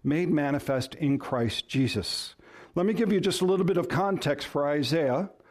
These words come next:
I've been doing that as we go along the way, but Isaiah, his ministry was seven hundred years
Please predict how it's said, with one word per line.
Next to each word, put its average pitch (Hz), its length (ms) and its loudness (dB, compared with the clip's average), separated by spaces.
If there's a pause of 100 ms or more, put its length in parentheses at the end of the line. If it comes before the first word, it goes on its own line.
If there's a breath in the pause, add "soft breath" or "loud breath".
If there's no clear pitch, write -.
(220 loud breath)
I've 151 120 0
been 165 160 2
doing 170 240 2
that 160 180 2
as 143 160 0
we 165 80 2
go 151 180 0
along 139 360 2
the 127 80 0
way, 147 180 2
but 185 180 0
Isaiah, 170 680 2
his 180 260 0
ministry 180 460 2
was 143 180 2
seven 196 380 0
hundred 196 340 2
years 147 560 2